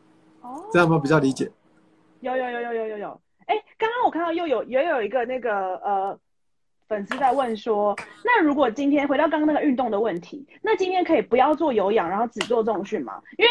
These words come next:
Speaker 1: 我觉得有氧啊，因为我自己在，比如说有氧就是基本上都是要用到心肺会喘嘛，然后我其实是一个非常讨厌很喘的感觉的人，<laughs> 就会觉得，哎，为什么我一定要，因为我记得一开始我自己想要瘦身的时候，我就会想说，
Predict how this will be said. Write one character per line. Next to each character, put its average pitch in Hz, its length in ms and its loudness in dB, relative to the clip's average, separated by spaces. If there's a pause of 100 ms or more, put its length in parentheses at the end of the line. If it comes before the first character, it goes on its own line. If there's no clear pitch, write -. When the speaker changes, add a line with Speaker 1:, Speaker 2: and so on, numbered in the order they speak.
(240)
Speaker 1:
我 240 120 8
觉 262 120 4
得 359 120 6
有 277 240 8
氧 233 200 2
啊， 175 300 -6
因 339 100 0
为 370 80 4
我 226 120 4
自 339 160 -4
己 220 160 -2
在， 262 260 4 (140)
比 254 80 -2
如 269 100 0
说 370 140 0
有 294 180 2
氧 359 140 4
就 320 80 0
是 349 100 -4
基 330 140 -6
本 277 80 0
上 214 100 -2
都 247 80 -6
是 285 140 -6
要 269 120 0
用 269 80 -2
到 262 160 2
心 262 280 -6
肺 240 160 -2
会 247 120 -8
喘 - 300 -14
嘛， - 80 -20 (380)
然 262 100 6
后 320 60 8
我 294 40 4
其 240 160 0
实 233 120 -2
是 302 100 -4
一 269 60 -2
个 247 80 0
非 285 100 0
常 233 160 0
讨 190 180 -4
厌 226 300 -2 (300)
很 233 160 0
喘 302 240 6
的 277 160 6
感 285 260 4
觉 247 100 2
的 269 200 6
人， 294 100 6
<laughs> 466 800 0
就 440 80 2
会 453 100 4
觉 415 60 0
得， 403 80 2
哎， - 180 4 (920)
为 508 120 2
什 466 80 2
么 440 140 0
我 392 80 2
一 403 40 0
定 453 80 0
要， 466 100 2
因 381 120 -6
为 480 220 -4
我 254 160 -4
记 427 200 0
得 262 200 -2
一 359 60 -6
开 311 200 -2
始 262 160 -10
我 202 100 -4
自 240 120 -10
己 262 80 -6
想 214 140 -8
要 233 60 -4
瘦 247 200 -2
身 214 160 -6
的 196 60 -8
时 214 80 -4
候， 202 80 0
我 196 40 -4
就 269 100 -4
会 294 80 4
想 254 220 -2
说， 220 340 2